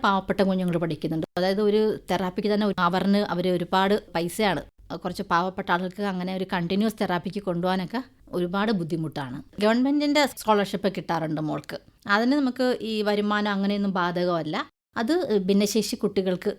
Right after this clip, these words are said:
ഗവൺമെന്റ് അത് പഠിക്കുന്ന കാലം വരെ, അവർ പഠിക്കുന്ന ട്വന്റി ത്രീ ഇയേഴ്സ് വരെ അവർ കൊടുക്കും എല്ലാ വർഷവും.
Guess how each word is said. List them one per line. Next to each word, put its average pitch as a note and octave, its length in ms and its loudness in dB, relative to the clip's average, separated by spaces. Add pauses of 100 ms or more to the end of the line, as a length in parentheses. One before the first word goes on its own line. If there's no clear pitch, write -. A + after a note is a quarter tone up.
(280)
ഗവൺമെന്റ് F#3 400 0
അത് G#3 80 -2 (100)
പഠിക്കുന്ന B3 380 4 (120)
കാലം E3 280 2
വരെ, - 140 -8 (140)
അവർ G3 180 2
പഠിക്കുന്ന G3 380 2 (100)
ട്വന്റി G3+ 300 4
ത്രീ G3 180 2
ഇയേഴ്സ് F3 300 0
വരെ G#3 140 0 (200)
അവർ F3 120 0 (100)
കൊടുക്കും E3 300 -4 (220)
എല്ലാ F#3+ 240 2
വർഷവും. F3+ 340 0